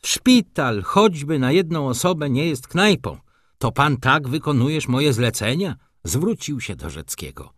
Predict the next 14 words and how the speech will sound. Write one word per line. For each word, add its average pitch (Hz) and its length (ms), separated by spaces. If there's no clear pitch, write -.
To 147 120
pan, 160 360
mając 135 440
wadę 127 360
serca, 147 400
będziesz 123 340
mi 123 100
urządzał 127 500
pijatyki? 127 880
Może 185 400
jeszcze 190 400
zaprosicie 175 600
sobie 160 300
dziewczęta. 185 600